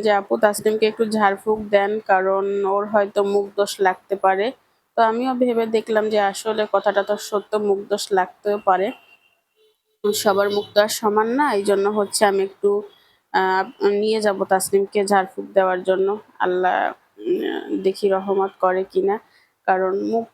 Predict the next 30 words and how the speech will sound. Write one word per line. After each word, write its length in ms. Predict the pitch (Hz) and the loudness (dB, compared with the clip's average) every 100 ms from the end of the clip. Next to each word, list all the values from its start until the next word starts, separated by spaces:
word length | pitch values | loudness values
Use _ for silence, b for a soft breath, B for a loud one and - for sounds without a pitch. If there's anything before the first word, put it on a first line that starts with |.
| 226 226 | -6 -2
মুখ 120 | 240 | -2
দোষ 260 | 233 254 254 | 0 0 0
কিন্তু 180 | - 254 240 | -2 -2 0
একটা 180 | 233 | 2
ব্যাপার 340 | 208 185 185 196 | 2 2 2 0
আছে। 280 | 180 180 196 | 0 0 -2
এটা 160 | 190 208 - - | 0 -2 -6 -6
ছোটবেলায় 480 | 220 233 233 226 | -2 0 2 2
তাসনিমের 420 | 220 196 - 208 202 | 2 0 0 -2 0
হইতো, 280 | 190 175 190 | -2 0 0
মুখ 200 | 220 208 | 0 0
দোষ 300 | 196 196 202 - 208 | 0 -2 -2 -2 -2
হইলে 240 | 196 269 294 - _ _ _ _ - | 0 0 0 -6 _ _ _ _ -2
খানা 180 | 202 196 | 0 2
খাইতো 320 | 214 196 196 | 0 0 0
না, 180 | 196 190 190 190 | 0 0 0 -2
অসুস্থ 320 | - 196 - | -4 -8 -6
হয়ে 260 | 202 196 190 | -4 -2 0
যাইতো, 400 | 190 185 - 185 180 185 | 0 -2 -2 -2 0 -2
ভালো 300 | 196 196 185 | -2 -2 0
লাগতো 360 | 185 185 - 196 | 0 -2 -4 -4
না, 140 | 196 180 | 0 -2
কান্নাকাটি 640 | 180 185 185 185 185 190 | 0 -2 -2 -2 -4 -4
করতো, 480 | 190 190 185 - 190 190 185 180 - | -6 -4 -4 -4 -2 0 -2 -4 -4
এটা 220 | 240 294 | 0 0
ছোটবেলায়ও 640 | 294 - 233 233 233 233 220 | 2 0 2 2 2 0 2
তার 180 | 196 190 | 2 2
হইতো 300 | 190 175 185 | -2 -2 -2
আর 140 | 175 185 | -2 -4
কি। 160 | - | -6